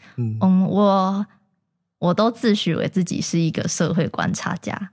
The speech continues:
Speaker 2: 我喜欢观察，善于观察路上的人，发生的有趣的事情，我喜欢撰写，把它打成一篇文章。后来发现其实我没有那么多朋友想要看这些东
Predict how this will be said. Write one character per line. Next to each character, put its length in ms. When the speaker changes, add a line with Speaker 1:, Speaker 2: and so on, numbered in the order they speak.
Speaker 2:
我 100
喜 160
欢 180
观 220
察， 440
善 240
于 80
观 260
察 420
路 120
上 200
的 140
人， 380
发 120
生 180
的 120
有 140
趣 160
的 120
事 220
情， 320
我 80
喜 180
欢 320
撰 240
写， 320
把 100
它 300
打 140
成 200
一 100
篇 180
文 180
章。 280
后 140
来 100
发 180
现 320
其 180
实 200
我 320
没 140
有 80
那 80
么 100
多 160
朋 240
友 140
想 180
要 80
看 320
这 160
些 180
东 120